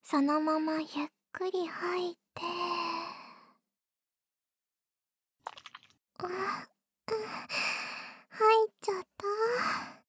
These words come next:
はーい、吐いちゃったよ。切ない快感がこみ上げてくるよ。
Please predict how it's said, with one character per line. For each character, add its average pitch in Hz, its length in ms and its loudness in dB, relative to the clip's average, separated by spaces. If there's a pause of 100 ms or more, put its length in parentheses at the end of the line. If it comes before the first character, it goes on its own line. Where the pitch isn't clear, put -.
(640)
は 370 280 4
ー 381 120 2
い、 453 260 -2 (340)
吐 392 280 4
い 403 140 2
ち - 80 2
ゃ 359 80 6
っ 349 40 2 (100)
た 320 160 0
よ。 311 160 0 (1500)
切 320 340 0
な 330 200 4
い 339 100 -2
快 302 300 0
感 330 280 2
が 339 120 -2
こ 359 180 -2
み 381 180 2
上 392 100 8
げ 403 140 2
て 403 160 2
く 392 160 4
る 339 160 0
よ。 320 100 -6